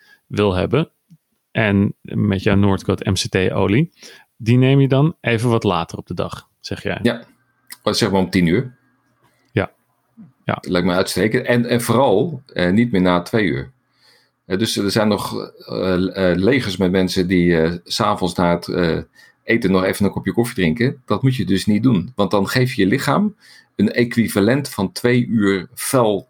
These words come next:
Speaker 2: licht. Dat is de, dat is de resetfunctie die zo'n, eh, kopje koffie heeft.
Speaker 1: Je hoort het, de Noordcoat koffie gewoon lekker in de ochtend blijven nemen.
Speaker 2: Ja.
Speaker 1: En later op de dag,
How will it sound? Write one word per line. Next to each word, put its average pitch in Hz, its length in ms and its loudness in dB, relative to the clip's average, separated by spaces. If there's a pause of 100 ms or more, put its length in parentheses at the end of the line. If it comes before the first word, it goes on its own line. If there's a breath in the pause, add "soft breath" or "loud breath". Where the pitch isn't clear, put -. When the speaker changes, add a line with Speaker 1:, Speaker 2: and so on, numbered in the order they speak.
Speaker 2:
licht. - 500 -4 (520)
Dat - 160 -2
is - 160 -4
de, 101 140 0
dat 113 160 0
is 131 100 -6
de 107 80 0
resetfunctie 113 880 0
die 95 160 0
zo'n, 87 340 0
eh, 85 220 0
kopje - 260 -6
koffie 87 280 -6
heeft. - 300 -10 (1400 loud breath)
Speaker 1:
Je 113 140 2
hoort 107 300 2
het, - 380 -4
de 113 160 0
Noordcoat 123 480 2
koffie 104 300 -2
gewoon 98 320 0
lekker 95 420 -2
in 101 140 2
de 98 80 0
ochtend 101 320 -2
blijven 95 320 -2
nemen. 92 180 0
Speaker 2:
Ja. 98 60 0
Speaker 1:
En 92 140 0
later 110 340 0
op 101 100 -2
de 104 100 -2
dag, 95 340 -4